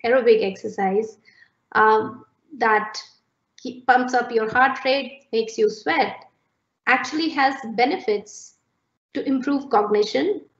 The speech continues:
that is to do with learning and memory. It also has something to do with improving your mood, that is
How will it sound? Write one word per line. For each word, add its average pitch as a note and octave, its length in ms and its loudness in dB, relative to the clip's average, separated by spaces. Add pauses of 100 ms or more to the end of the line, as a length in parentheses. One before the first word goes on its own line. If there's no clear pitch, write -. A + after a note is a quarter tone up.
(100)
that A3+ 220 4
is A#3+ 140 4
to A#3+ 120 -4
do A#3+ 140 -2
with A3 240 4
learning C4+ 480 0
and G#3+ 180 0
memory. G#3 540 -2 (880)
It B3 220 4
also F4+ 340 6
has D#4+ 200 0
something D#4+ 380 -2
to C4+ 80 -4
do C#4 100 -4
with C#4 220 -6
improving C#4+ 640 0
your - 360 -2 (280)
mood, A#3+ 500 4 (360)
that G#3+ 180 6
is - 420 -2